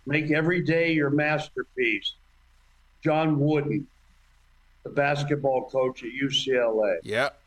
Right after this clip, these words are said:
Speaker 1: You can do nothing about the past, but in the present, you can do really well to make the future bright.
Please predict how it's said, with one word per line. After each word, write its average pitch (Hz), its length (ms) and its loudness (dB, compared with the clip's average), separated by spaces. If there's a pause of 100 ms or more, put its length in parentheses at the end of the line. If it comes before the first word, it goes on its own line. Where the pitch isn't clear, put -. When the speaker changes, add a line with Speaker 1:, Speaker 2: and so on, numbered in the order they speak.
(160)
Speaker 1:
You 160 120 -2
can 156 260 0
do 151 200 0
nothing 175 480 0
about 156 360 0
the 147 60 -2
past, 123 580 -4 (1040)
but 143 260 0
in 151 120 2
the 143 80 2
present, 151 640 0
you 156 160 0
can 143 260 0
do 156 360 0
really 165 420 2
well 139 600 0 (1000)
to 147 80 0
make 147 420 0
the 147 120 -2
future 143 760 -2 (100)
bright. 107 300 -2